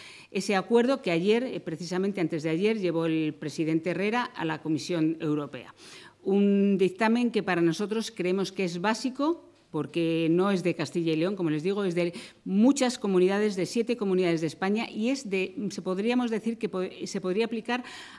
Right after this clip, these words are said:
a muchas regiones europeas. Por tanto, aquí sí que creemos que la unión hace la fuerza, y entonces también se hablará de eso, y de un aspecto que ustedes conocen perfectamente y que nos preocupa a las dos comunidades, que es la minería.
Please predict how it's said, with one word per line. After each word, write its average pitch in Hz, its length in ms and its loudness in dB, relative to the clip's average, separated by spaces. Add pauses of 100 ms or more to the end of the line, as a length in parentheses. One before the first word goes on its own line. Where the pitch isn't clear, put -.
a 180 100 2
muchas 233 320 2
regiones 180 380 0
europeas. 139 580 -6 (300)
Por 170 160 0
tanto, 214 360 2
aquí 226 260 0
sí 202 160 -6
que 196 140 -2
creemos 185 360 0
que 185 100 -4
la 170 120 2
unión 185 200 2
hace 175 160 0
la 185 140 0
fuerza, 220 400 -2
y - 80 -2
entonces 160 300 0
también 180 260 2
se 185 100 0
hablará 175 300 0
de 208 100 2
eso, 254 240 -2 (480)
y 196 160 4
de 214 60 6
un 233 100 6
aspecto 233 500 2
que 202 80 0
ustedes 180 380 0
conocen 175 340 2
perfectamente 175 600 0
y - 20 0
que 165 120 0
nos 143 140 0
preocupa 160 360 -4
a 156 40 0
las 143 180 -2
dos 165 120 -2
comunidades, 160 680 0
que 165 120 -2
es 151 80 -4
la 165 100 0
minería. 131 520 -4